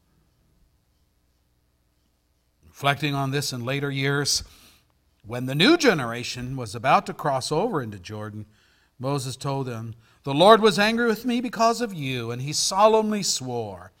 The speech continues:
that I would not cross the Jordan and enter the good land the Lord your God is giving you as your inheritance."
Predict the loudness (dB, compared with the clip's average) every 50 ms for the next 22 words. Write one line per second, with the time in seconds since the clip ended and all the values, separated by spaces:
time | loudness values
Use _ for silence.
0 | _ _ _ _ _ _ _ _ _ -10 -6 -2 -2 -2 -2 -4 -6 -8 -6 -4
1 | 2 4 4 4 4 2 0 -4 -12 -6 0 2 4 4 2 0 -4 -8 -10 -10
2 | -12 -6 -2 0 2 2 2 0 0 -4 -8 -10 -12 -12 -8 -6 -4 -4 -4 -4
3 | -6 -6 -8 -6 -6 -6 -6 -6 -6 -4 -4 -4 -4 -4 -6 -6 -6 -6 -6 -6
4 | -6 -6 -8 -8 -6 -6 -4 -4 -6 -8 -12 -14 -12 -12 -12 -10 -12 -12 -10 -10
5 | -12 -12 -14 -16 -18 -18 -20 -20 -20 _ _ _ _ _ _ _ _ _ _ _
6 | _ _ _ _ _ _ _ _ _ _ -14 -14 -12 -12 -14 -16 -16 -16 -16 -16
7 | -18 -18 -18 -20 -20 -20 -20 -20 -20 -20 _ -20 -20 -20 -20